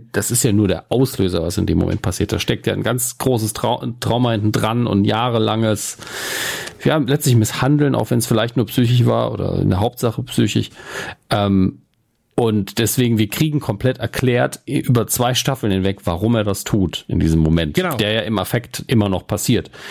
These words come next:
Speaker 1: Und direkt danach, ich habe gerade den Freeze-Frame auf achtunddreißig zweiundzwanzig, nachdem der Vater dann sagt, „Ja, okay, den Faustschlag, den kriegst du quasi gratis“, und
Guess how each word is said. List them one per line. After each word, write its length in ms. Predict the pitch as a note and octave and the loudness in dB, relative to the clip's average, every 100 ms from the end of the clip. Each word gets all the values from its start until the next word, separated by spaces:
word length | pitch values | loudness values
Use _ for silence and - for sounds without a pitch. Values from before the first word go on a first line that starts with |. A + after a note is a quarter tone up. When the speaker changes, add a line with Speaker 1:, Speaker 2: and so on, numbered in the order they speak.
| - - | -12 -6
Speaker 1:
Und 320 | - G#2 G2 A#2+ | -2 -2 0 -2
direkt 280 | A#2 C#3+ | -2 -2
danach, 320 | A2 G#2 B2 F#2 | -2 0 0 -2
ich 80 | |
habe 120 | C#3+ - | -6 -2
gerade 180 | G#2+ | -2
den 140 | G#2 F#2+ | 0 0
Freeze-Frame 440 | B2 A#2+ - G2+ | 0 0 0 0
auf 200 | F#2 - | 0 -2
achtunddreißig 500 | G#2+ - G#2 G2+ G2 | -2 0 0 0 -2
zweiundzwanzig, 640 | - G2+ G2 C#3+ C#3+ - - | -2 0 0 0 -2 -4 -4
nachdem 340 | G2+ A2 G#2+ | -2 0 0
der 120 | G2+ | 0
Vater 240 | G2 A#2 G#2 | 0 0 2
dann 120 | G#2 | 2
sagt, 200 | G#2+ G#2+ | 0 2
„Ja, 200 | B2+ B2+ | 0 0
okay, 280 | G2+ C3 A2 | 0 0 2
den 160 | G#2 | 0
Faustschlag, 420 | - A#2 - A#2 | 0 -2 -2 -2
den 140 | G#2 G#2 | -2 -2
kriegst 240 | A#2+ - | -2 -2
du 60 | - | -2
quasi 280 | G#2+ F#2+ F#2+ | 0 0 0
gratis“, 560 | G2 B2 D3+ G2+ A2+ | 0 0 -2 -6 -2
und 240 | G#2 G#2+ | 0 0